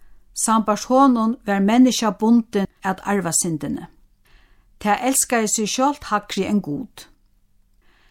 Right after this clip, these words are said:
Av tí at menniskja ikki kundi frelsa seg sjálvt, tørvaði tí Guds frelsu ella náði,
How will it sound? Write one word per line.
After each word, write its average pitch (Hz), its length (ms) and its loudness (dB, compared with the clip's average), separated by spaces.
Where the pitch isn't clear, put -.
Av 269 260 2
tí 254 320 2
at 202 160 -4
menniskja 220 640 2
ikki 302 280 -2
kundi 247 280 0
frelsa 202 440 -4
seg 180 200 -4
sjálvt, - 500 -2
tørvaði 262 520 2
tí 247 160 -4
Guds 339 280 -4
frelsu 226 540 -2
ella 202 260 -4
náði, 233 560 0